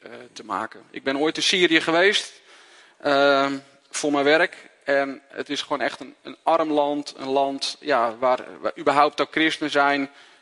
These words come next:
heel ingewikkeld is, waar mensen die daar wonen, of van welke komaf ze ook zijn, of het islamieten zijn, het,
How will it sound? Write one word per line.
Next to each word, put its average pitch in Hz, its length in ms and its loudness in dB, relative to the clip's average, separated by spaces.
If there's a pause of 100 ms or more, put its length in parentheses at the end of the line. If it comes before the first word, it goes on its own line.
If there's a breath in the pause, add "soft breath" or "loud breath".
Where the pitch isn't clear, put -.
heel 170 260 2
ingewikkeld 151 640 -2
is, 139 320 -2
waar 127 180 2
mensen 147 420 0
die 156 120 -4
daar 147 160 2
wonen, 139 560 0
of - 260 -6
van 135 220 -6
welke 139 220 -2
komaf 135 340 -2
ze - 100 -2
ook 131 100 -8
zijn, 147 240 0
of 139 60 -6
het - 80 -20
islamieten 147 520 -4
zijn, 135 240 0
het, - 220 -6